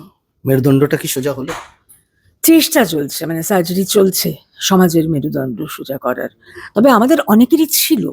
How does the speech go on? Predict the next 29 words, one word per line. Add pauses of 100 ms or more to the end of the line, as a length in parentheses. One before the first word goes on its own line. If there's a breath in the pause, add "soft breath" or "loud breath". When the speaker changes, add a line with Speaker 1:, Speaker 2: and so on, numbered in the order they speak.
(240)
Speaker 2:
অনেকভাবেই
ছিল। (260)
আমরা
যে
যে
ক্ষেত্রে
কাজ
করি
যখন, (440 loud breath)
তখন
তো
সত্যি
খুব
বেশি
সময়
পাওয়া
যায়
না (440 soft breath)
সব
বিষয়গুলোয়
মাথা (200)
ঘামানোর। (440 soft breath)
কিন্তু
আমরা
সজাগ, (280)
সচেতন
নাগরিকের (100)
পর্যায়ে
পড়ি,